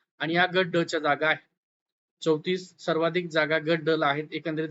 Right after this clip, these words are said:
कमी आणि टोटल तुमच्या चारशे चाळीस जागा या नागपूर विभागासाठी आलेल्या आहेत. त्याच्यानंतर जर पाहिलं असेल तर अमरावती विभाग,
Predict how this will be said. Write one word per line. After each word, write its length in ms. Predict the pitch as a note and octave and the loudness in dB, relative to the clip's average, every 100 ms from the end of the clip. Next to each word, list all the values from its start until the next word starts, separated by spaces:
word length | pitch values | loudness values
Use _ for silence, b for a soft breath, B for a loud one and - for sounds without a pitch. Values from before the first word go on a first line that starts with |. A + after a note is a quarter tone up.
| - | -6
कमी 180 | D3+ C3 | -4 -2
आणि 180 | C#3 D#3 | -4 -4
टोटल 340 | F3+ E3+ F#3+ F3+ | -4 -2 -2 -2
तुमच्या 280 | F3 D3+ F3 | -4 -4 -2
चारशे 420 | F3+ E3 - F3+ | 0 0 -2 -8
चाळीस 400 | - E3 F3+ E3+ | 0 2 2 0
जागा 340 | D#3+ D3+ E3+ F3+ _ _ _ | -2 2 0 -2 _ _ _
या 60 | D#3+ | 0
नागपूर 380 | E3 E3 - G3+ | 0 -2 -4 -2
विभागासाठी 580 | F3 E3 D#3+ E3 D3+ | 0 2 0 -2 0
आलेल्या 300 | D3+ C#3+ D3 | 0 2 2
आहेत. 140 | D#3+ D3 | 0 0
त्याच्यानंतर 480 | D#3 D#3 F#3 F#3+ G3 | -4 -2 0 0 -2
जर 160 | F#3+ G3 | -2 0
पाहिलं 280 | F3+ D#3+ E3+ | 0 0 -2
असेल 240 | E3+ C3 - _ _ - | -2 -8 -10 _ _ -6
तर 60 | F#3 | -4
अमरावती 600 | D#3+ F3 F#3 G3 G3 G3 | 0 0 4 2 2 -2
विभाग, 200 | E3 | 0